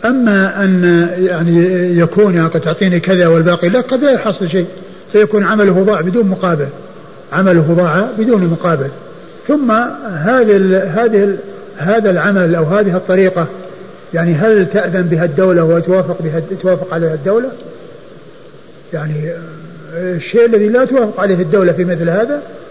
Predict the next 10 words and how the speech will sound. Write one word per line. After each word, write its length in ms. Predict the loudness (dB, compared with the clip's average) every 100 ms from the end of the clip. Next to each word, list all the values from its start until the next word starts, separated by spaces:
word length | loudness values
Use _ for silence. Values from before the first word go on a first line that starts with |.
| -20 -16 -2
لا 180 | 2 2
يصلح 340 | 2 0 0
أن، 320 | -2 -2 -2 -2 -2 -4 -6 -6 -6 -4
أن 60 | 0
يؤخذ 360 | 0 0 0 2
به، 140 | 2 -2 -6 -18 -18 -20 -20 -20 -16 -4
وأن 220 | -2 0
يعني 380 | 0 0 0 0
يكون 380 | 0 0 0 0
ال-، 520 | 0 0 0 -2 -6